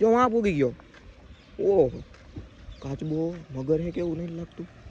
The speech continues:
આ જોવો ભાઈ, જોવો, અહીંયા એકાદું ખટારાનું ટાયર ઘરી ગયું હોય ને તો આ બધું બેસી જાય. મારો પગ ઘરી ગયો હોય તો મારો પગ મૂક્યો હોય નહીં. <laughs> સારું જ વિચારવું નથી કોઈનું. સાળાઓ,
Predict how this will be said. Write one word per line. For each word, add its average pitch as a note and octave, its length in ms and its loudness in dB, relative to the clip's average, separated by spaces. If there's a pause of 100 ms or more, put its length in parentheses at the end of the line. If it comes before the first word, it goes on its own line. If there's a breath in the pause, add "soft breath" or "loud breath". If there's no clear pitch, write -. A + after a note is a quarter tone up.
(2250)
આ D3 160 10
જોવો C#3 240 8
ભાઈ, B2+ 120 6
જોવો, B2+ 300 8 (340)
અહીંયા D3 200 10
એકાદું D#3+ 260 10
ખટારાનું D#3+ 420 10
ટાયર E3 240 12
ઘરી E3+ 200 8
ગયું F3+ 140 8
હોય G3 80 10
ને E3 60 4
તો D#3 80 8
આ C#3 40 10
બધું D3+ 220 6
બેસી C3+ 260 6
જાય. B2+ 200 6
મારો C3+ 280 6
પગ D#3 280 10 (1600)
ઘરી D#3+ 180 10
ગયો D#3+ 140 12
હોય E3+ 100 12
તો D#3+ 100 10
મારો C3+ 180 10
પગ C3 200 10
મૂક્યો C3 280 6
હોય B2 100 2
નહીં. C3 180 -4 (720)
<laughs> E3+ 200 2 (600)
સારું A#3+ 260 10
જ A3+ 60 2
વિચારવું A3 380 10
નથી D3+ 200 4
કોઈનું. B2+ 300 8
સાળાઓ, A#3+ 560 8